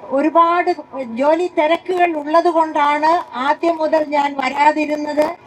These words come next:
അല്ലെങ്കിൽ തീർച്ചയായും ആദ്യമേ വന്നേനെ.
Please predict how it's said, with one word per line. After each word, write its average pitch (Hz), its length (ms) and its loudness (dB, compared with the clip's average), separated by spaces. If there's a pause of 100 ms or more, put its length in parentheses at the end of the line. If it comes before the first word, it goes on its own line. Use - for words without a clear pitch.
(200)
അല്ലെങ്കിൽ 320 380 0
തീർച്ചയായും 330 840 -2
ആദ്യമേ 302 440 -2
വന്നേനെ. 269 600 -4